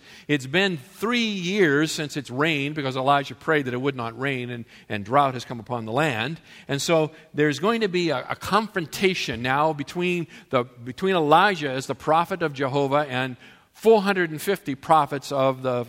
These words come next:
false god Baal. And the outcome of this contest is, is going to demonstrate for the people who really is God. So verse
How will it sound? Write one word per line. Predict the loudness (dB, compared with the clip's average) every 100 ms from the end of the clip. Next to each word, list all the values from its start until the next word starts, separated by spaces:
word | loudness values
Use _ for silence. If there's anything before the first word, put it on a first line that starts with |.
| -10
false | -6 -4 -4 -10 -14 -8
god | -8 -8 -4
Baal. | -2 -2 -6 -16 _ _ _ _ _ _ _ _ _ _ _ _ _ -20 -6
And |
the | 2
outcome | 4 4 -2 -2 2 2 0
of | -4
this | -6 -6
contest | -2 -2 0 0 0 -2
is, | -6 -8 -8
is | -4 -2
going | 0
to | -4
demonstrate | 0 2 2 -2 0 -2
for | -2 -4
the | -4
people | -4 -4 -4 -2 -2 -4 -12 _
who | 0 2 2
really | 2 4 2 0 -2 -4 -6
is | -2 0 0 -2 -8 -12 -18 -10
God. | -10 -10 -16 _ _ _ _ _ _ _ _ _ _ _ _ _ _ _ _ _ _ _ _ _ _ _ _ _ _ _ _ _ _ _ _ _ _ _ _ _ _ _ _ _ _ _ _ _ _ _ _ _ _ _
So | -2
verse | 0 0 -4